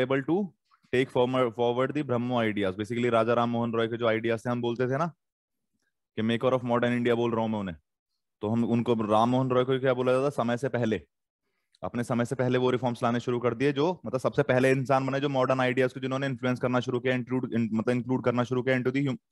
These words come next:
Indian society। जो amalgamation था between the western thoughts and the Indian thoughts, जो अच्छी चीजें वहां से भी उठाई और जो अच्छी चीजें हैं वो हिंदू कल्चर से भी, ट्रेडिशन से भी उठाई और दोनों को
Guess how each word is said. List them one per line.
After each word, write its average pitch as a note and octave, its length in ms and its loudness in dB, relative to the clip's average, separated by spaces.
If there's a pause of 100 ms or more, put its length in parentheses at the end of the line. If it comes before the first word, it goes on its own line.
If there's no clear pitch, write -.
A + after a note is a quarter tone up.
(360)
Indian C3 320 4
society। A#2 400 0 (600)
जो B2+ 340 4
amalgamation B2+ 600 0
था C3+ 80 2
between B2+ 280 -4
the C3 120 -2
western A#2+ 280 -2
thoughts B2+ 240 2
and B2+ 160 -2
the C3 100 2
Indian B2 220 0
thoughts, A#2 340 0
जो A#2 60 2
अच्छी B2+ 200 0
चीजें B2 240 0
वहां B2 180 2
से C3 120 -2
भी C3 80 0
उठाई C3+ 220 -2
और C#3+ 120 -2
जो C3+ 80 -2
अच्छी C3 180 -6
चीजें B2+ 220 -2
हैं C#3 60 2
वो D3 120 2
हिंदू C3+ 260 0 (380)
कल्चर A#2+ 260 4
से B2+ 120 -2
भी, A#2+ 80 0
ट्रेडिशन A#2+ 380 0
से B2 120 -2
भी B2 80 0
उठाई B2+ 160 0
और C#3 80 0
दोनों B2+ 200 -2
को G3+ 280 -2